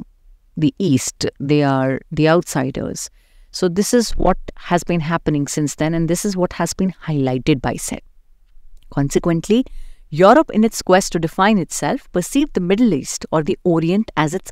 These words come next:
ultimate other. So this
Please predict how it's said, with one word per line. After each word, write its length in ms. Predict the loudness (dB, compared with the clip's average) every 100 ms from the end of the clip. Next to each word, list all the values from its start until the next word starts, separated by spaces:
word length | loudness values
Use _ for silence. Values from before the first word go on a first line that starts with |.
| -2
ultimate 560 | 0 0 0 2 2 2
other. 220 | -4 -8 -16 -20 -20 -20 -20 -20 -20 -20 -12
So 120 | 0
this 220 | 2 2